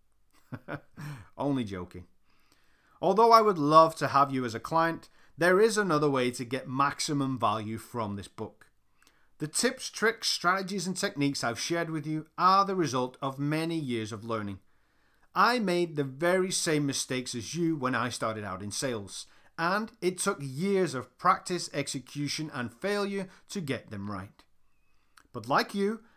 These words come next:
I took to reading sales books to fast-track my skills, and it worked, but only after I had returned to my favourite books time and time again.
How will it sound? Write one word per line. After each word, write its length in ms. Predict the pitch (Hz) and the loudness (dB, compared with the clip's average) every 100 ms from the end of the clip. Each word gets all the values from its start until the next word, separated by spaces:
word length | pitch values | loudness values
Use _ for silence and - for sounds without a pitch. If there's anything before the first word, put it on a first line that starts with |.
| _ | _
I 80 | 175 | -6
took 240 | 185 - - | -4 -6 -4
to 120 | 185 | -2
reading 280 | 147 123 127 | -2 -2 -4
sales 360 | - 185 208 | -2 -2 -2
books 320 | - 202 - - | -4 -6 -6 -8
to 140 | 185 | -10
fast-track 600 | - - 208 - - - | -4 0 0 0 -4 -6
my 140 | 117 | -8
skills, 560 | 110 - 190 196 202 - - - - | -10 -2 -2 0 -4 -8 -12 -18 -6
and 140 | 147 | -4
it 160 | 151 139 | -4 -4
worked, 440 | 120 117 - - - - - - | -6 -8 -10 -18 -18 -20 -20 -4
but 180 | 165 165 - | -2 -2 -4
only 520 | 185 202 226 226 233 - | 0 2 4 2 -2 0
after 360 | 151 151 180 131 | 0 0 -2 -2
I 160 | 131 | -2
had 120 | 131 | -2
returned 600 | 120 120 - 175 175 175 | -4 -6 -2 2 2 0
to 100 | - | -4
my 160 | 127 107 | -4 -6
favourite 580 | - - 190 190 165 107 | -4 -2 0 0 -2 -4
books 320 | 123 127 - | -6 -6 -10
time 640 | - - 156 160 160 156 156 | -10 -2 0 2 0 -4 -6
and 200 | 160 156 | -8 -6
time 440 | - 110 95 95 | -6 -6 -6 -8
again. 340 | 104 101 95 | -8 -8 -10